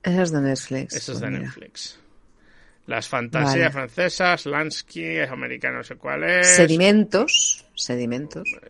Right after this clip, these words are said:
Speaker 2: Documental,
Speaker 1: Está, está.
Speaker 2: documental, documental y documental.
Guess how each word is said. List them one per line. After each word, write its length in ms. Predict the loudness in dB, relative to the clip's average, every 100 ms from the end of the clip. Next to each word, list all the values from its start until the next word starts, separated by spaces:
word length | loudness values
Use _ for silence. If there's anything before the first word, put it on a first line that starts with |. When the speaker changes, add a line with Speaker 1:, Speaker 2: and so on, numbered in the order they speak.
| -12
Speaker 2:
Documental, 380 | -8 -6 -4 -6
Speaker 1:
Está, 140 | -4
está. 120 | -2
Speaker 2:
documental, 600 | -2 -6 -10 -10 -2 -2
documental 1000 | -2 -8 -10 -10 -8 2 4 6 6 2 -2 _ _
y 240 | -4 -2 0
documental. 680 | -2 -4 -6 -8 -6 -8